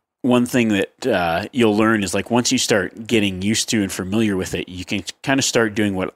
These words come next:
was probably the method that I used ninety-nine percent of the time, which I call, like, rack bracketing. So I've, it's like,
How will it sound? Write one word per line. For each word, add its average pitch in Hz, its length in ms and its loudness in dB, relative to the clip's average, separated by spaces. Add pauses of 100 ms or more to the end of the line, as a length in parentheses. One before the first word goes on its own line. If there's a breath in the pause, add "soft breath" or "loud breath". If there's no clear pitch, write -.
(120)
was 104 440 -4
probably 160 360 2
the 113 120 0
method 107 320 -2
that 87 120 -4
I 87 120 0
used 87 320 -6
ninety-nine 87 640 -8
percent 80 320 -8
of 76 60 -12
the 85 120 -10
time, 80 140 -12 (460 loud breath)
which - 100 -2
I 113 80 4
call, 123 140 2
like, 87 160 -2
rack 87 400 -2
bracketing. 82 500 -4
So 104 280 2
I've, 110 300 0 (380)
it's 131 220 -2
like, 101 260 2